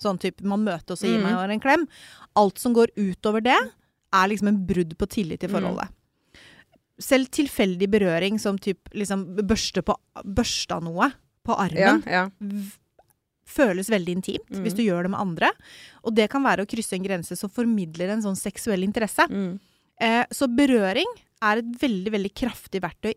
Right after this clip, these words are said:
Speaker 1: i flørting. Og i forskning fra tjue tjue så fant de ut at virkningen av kjærtegnende berøring var betydelig mer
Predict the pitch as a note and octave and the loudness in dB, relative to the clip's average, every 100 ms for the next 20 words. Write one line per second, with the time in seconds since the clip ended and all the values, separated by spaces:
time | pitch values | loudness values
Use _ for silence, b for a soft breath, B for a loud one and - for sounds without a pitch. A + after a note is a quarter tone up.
0 | _ - A#3+ C#4 D#4 D4 A3+ - D#4 A#3 | _ -2 2 2 0 0 0 2 0 0
1 | B B B B - A#3 C4 D4 - - | B B B B 2 2 2 -2 -4 -6
2 | G3 G#3 C4 - A3+ - G#3 D4+ - - | -6 -2 -4 -2 -4 -2 2 2 0 -10
3 | - C4+ C4+ F#3+ F3 G#3+ A#3+ A#3 B3+ G3 | -4 -2 0 -2 -4 -4 -2 2 2 2
4 | - - F3 F#3 A3 - - B3 F3 - | -6 -10 -6 -4 -6 -6 -4 -2 -2 -4
5 | F3 E3+ F3 F#3+ G#3+ E3+ G3 C4 G3 G#3+ | -8 -6 -4 -2 -2 -2 -2 -2 -2 -4
6 | - F3+ F#3 A3 F#3+ | -2 -2 0 2 2